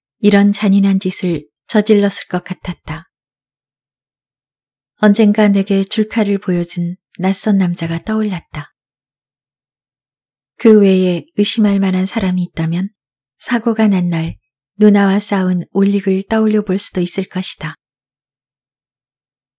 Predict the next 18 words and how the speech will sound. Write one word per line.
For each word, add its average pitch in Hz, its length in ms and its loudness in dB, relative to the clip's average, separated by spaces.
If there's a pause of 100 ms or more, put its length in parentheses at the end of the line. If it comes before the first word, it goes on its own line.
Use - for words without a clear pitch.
올릭의 220 400 4
행적을 226 440 0
보면 180 400 -4 (600)
그는 214 320 6
통행세 240 540 4
징수문에서 180 880 -2 (300)
우리를 190 500 0
만났을 185 520 -2
때 180 180 -4
말한 170 300 -4
것처럼 170 460 -8 (680)
내가 202 380 2
읍내로 202 400 2
출발한 220 520 -2
뒤에 165 380 -4 (520)
곧 196 240 0 (100)
읍내로 196 380 2
나가 165 440 -6